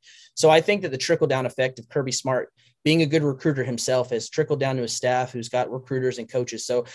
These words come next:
I just think it's just the more aggression they put into it. I think they put more emphasis on it. You see them,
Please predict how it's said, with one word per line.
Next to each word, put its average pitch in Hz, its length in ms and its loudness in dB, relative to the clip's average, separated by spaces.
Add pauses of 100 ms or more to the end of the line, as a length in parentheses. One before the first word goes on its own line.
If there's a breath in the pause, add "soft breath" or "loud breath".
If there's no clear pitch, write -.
(140 loud breath)
I 202 60 8
just 226 140 2
think 196 140 2
it's 147 100 0
just 151 160 -2
the - 60 -6
more 127 200 2
aggression 123 420 -2
they 104 100 -8
put 110 160 -10
into 104 240 -8
it. 104 80 -4
I 107 60 -4
think 127 160 -8
they 127 80 -4
put 131 160 -6
more 117 180 -4
emphasis 117 440 -8
on 98 120 -10
it. 82 80 -14
You 95 80 -14
see 135 220 -6
them, 123 200 -4